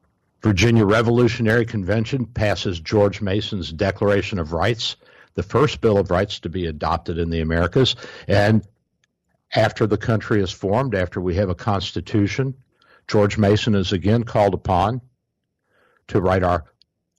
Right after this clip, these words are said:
our Bill of Rights. And so he is the father of the Bill of Rights. And in July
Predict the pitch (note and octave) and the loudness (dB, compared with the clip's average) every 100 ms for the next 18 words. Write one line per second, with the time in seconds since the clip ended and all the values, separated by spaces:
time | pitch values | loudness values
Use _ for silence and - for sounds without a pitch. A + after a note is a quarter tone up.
0 | - C3+ C3 A2 F#2 F2+ F2+ D#2 A#2 - | -2 0 2 0 -2 -4 -4 -4 -6 -10
1 | - _ _ _ _ _ _ _ _ _ | -16 _ _ _ _ _ _ _ _ _
2 | _ _ F#2 F2+ - F2+ F2+ G2 F#2 - | _ _ -10 -8 -2 -2 0 0 -2 -6
3 | E2 F2 D#2 E2+ D#2+ D2+ C#2 E2 D#2 D#2+ | -6 -2 0 0 -4 -4 -2 -2 -2 -4
4 | C#2+ F2+ - - _ _ _ _ _ _ | -4 -4 -8 -14 _ _ _ _ _ _
5 | _ _ _ _ _ _ _ _ _ _ | _ _ _ _ _ _ _ _ _ _
6 | _ _ _ _ _ - F2 F2+ E2+ E2+ | _ _ _ _ _ -6 -2 0 0 0
7 | D#2 F2 D#2+ E2+ E2 A#2 D3 | 0 0 2 2 2 2 0